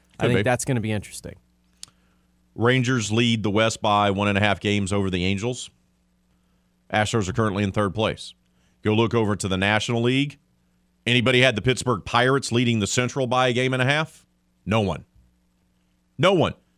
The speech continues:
Speaker 2: No one. Braves, we both kinda called that.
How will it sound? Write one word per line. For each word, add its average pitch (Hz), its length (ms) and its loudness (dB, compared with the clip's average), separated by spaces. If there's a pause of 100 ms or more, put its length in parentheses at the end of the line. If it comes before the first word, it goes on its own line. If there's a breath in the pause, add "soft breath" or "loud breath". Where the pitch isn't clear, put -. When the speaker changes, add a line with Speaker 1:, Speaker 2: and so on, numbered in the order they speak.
(400)
Speaker 2:
No 370 120 6
one. 330 240 2 (2750 soft breath)
Braves, 160 680 2
we 123 120 0
both 135 280 2
kinda 131 220 0
called 127 320 2
that. 123 420 2